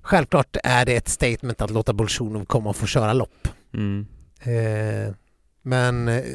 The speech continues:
Speaker 1: som det ser ut just nu så verkar ju Ryssland på vä-, vara på väg in i värmen på alla möjliga håll.
Speaker 2: Mm.
Speaker 1: Det är de vindarna som, eh, som råder just nu.
Speaker 2: Mm.
Speaker 1: Så att, eh,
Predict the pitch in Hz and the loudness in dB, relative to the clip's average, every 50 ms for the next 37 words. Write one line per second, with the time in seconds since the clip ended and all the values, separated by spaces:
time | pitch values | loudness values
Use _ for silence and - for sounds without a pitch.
0 | - - - - - - 135 127 117 110 - - 135 123 120 - - 120 113 117 | -10 -10 -8 -4 -2 -2 -2 0 -2 -2 0 0 2 2 0 0 0 0 2 2
1 | - - 127 127 127 123 117 - - 123 110 107 107 107 107 - - - - - | 0 0 -2 -2 0 0 0 -2 0 0 0 0 0 0 -2 -4 -8 -16 -20 -20
2 | _ _ _ - - - - _ _ _ 117 117 113 107 - 120 110 110 117 107 | _ _ _ -20 -20 -20 -20 _ _ _ -2 -2 -2 0 2 2 2 4 2 2
3 | - - 110 101 113 120 113 110 107 107 107 110 110 - - 123 117 113 113 113 | 0 -2 -2 -2 0 0 0 0 0 0 0 0 0 0 2 2 2 2 2 2
4 | 113 110 104 107 107 110 107 110 107 104 110 107 107 107 107 107 104 101 101 95 | 2 2 2 2 2 2 2 0 0 0 0 0 0 0 0 -2 -2 -2 -2 -4
5 | - 107 95 - - - _ _ - 110 104 101 98 92 95 101 - 123 117 113 | -6 -8 -10 -10 -12 -16 _ _ -6 -4 -4 -2 -2 -4 -6 -4 -4 -2 0 0
6 | 113 117 110 131 113 113 110 107 107 107 - - - - _ _ _ _ - 117 | 0 2 2 2 2 2 0 -2 -4 -4 -6 -12 -20 -20 _ _ _ _ -4 0
7 | 120 143 135 123 117 110 110 120 117 107 104 101 95 - - 113 98 101 104 101 | 2 4 4 4 2 2 2 2 0 0 0 -2 -4 -4 -4 -4 -4 -4 -4 -4
8 | 101 98 98 98 95 95 92 - - - - - - 113 104 107 117 120 101 104 | -4 -4 -4 -4 -4 -6 -8 -12 -20 -20 -16 -8 -6 -4 -2 0 0 0 0 -2
9 | 87 90 90 92 90 - - 92 90 - _ _ _ _ _ - - 92 92 92 | -2 -4 -6 -6 -8 -8 -10 -12 -12 -14 _ _ _ _ _ -10 -8 -6 -6 -6
10 | 92 - - - - 139 117 - _ _ _ - 123 113 107 | -8 -8 -10 -6 -2 -2 -2 -2 _ _ _ -2 -2 0 0